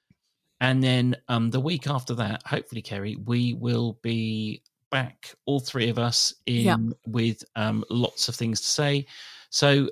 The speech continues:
Speaker 1: um, if people wanna, um, keep the, the fires burning while we're away for that week, um, where do they go?
Speaker 2: At the Cider Shed Pod on Twitter.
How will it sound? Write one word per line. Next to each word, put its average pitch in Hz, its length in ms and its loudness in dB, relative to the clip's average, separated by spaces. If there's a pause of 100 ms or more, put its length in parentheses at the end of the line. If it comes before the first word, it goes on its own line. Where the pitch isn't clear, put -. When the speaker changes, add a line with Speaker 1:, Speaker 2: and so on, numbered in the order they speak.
Speaker 1:
um, 135 160 0
if 139 160 -2
people 185 300 0
wanna, 151 380 0
um, 131 240 2
keep 147 320 -2
the, 123 280 4
the 127 60 0
fires 131 440 0
burning 117 500 2
while 117 340 -2
we're 117 100 0
away 117 260 0
for 117 140 -10
that - 200 -4
week, 113 300 -4 (100)
um, 113 340 0
where 131 160 2
do 127 60 0
they 123 140 0
go? 101 220 0 (760)
Speaker 2:
At - 400 -2
the 220 80 -4
Cider 226 420 -2
Shed 202 360 -2
Pod 262 420 0 (360)
on 190 220 2
Twitter. 220 640 -2